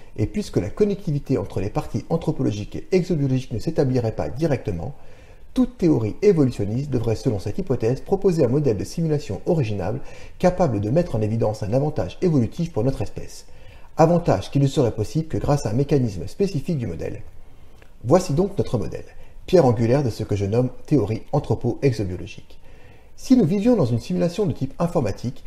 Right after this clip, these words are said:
il y a longtemps que nous aurions dû nous rendre compte qu'un langage de programmation sous-tend notre monde. Or, c'est bien ce que semble avoir découvert Galilée en affirmant que la nature est écrite en langage mathématique.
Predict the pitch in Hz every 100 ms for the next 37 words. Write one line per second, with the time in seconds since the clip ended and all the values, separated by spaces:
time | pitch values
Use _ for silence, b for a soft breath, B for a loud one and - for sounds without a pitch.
0 | B B - 143 147 - 226 220 110 107
1 | 160 170 139 117 135 151 107 120 147 -
2 | 113 147 151 104 87 160 156 120 - 147
3 | 143 - - 139 - 90 67 - - -
4 | b b b - - 190 - 113 160 170
5 | - 123 - 123 120 120 98 143 120 123
6 | 143 113 143 104 92 107 110 123 151 170
7 | 135 110 - 85 110 139 107 127 - -
8 | - 143 - 85 92 120 120 95 95 82
9 | - - - -